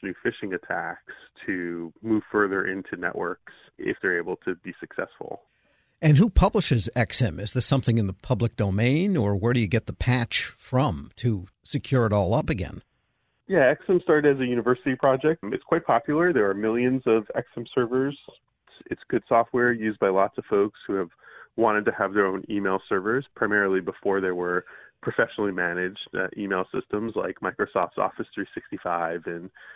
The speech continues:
Speaker 1: uh, Google's, you know, uh, email platforms. And it's readily available across the internet.
Speaker 2: Got it. Your report says that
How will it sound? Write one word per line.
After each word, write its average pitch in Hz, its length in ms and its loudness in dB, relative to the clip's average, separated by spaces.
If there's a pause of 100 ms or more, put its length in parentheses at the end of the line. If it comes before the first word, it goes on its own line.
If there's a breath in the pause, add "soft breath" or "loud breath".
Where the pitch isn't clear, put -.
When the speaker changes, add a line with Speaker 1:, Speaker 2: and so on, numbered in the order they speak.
(160 loud breath)
Speaker 1:
uh, 101 40 -4
Google's, 92 580 -4 (280)
you 110 100 -8
know, 85 320 -8
uh, 90 180 -4
email 87 320 -6
platforms. 92 640 -8 (560 loud breath)
And 127 240 0
it's 135 160 -2 (160)
readily 123 420 2
available 92 460 0
across 90 300 -4 (120)
the - 80 -8
internet. 85 360 -12 (560)
Speaker 2:
Got 139 260 2
it. 101 120 -2 (240)
Your 147 120 2
report 160 360 0
says 113 360 0
that 104 180 -6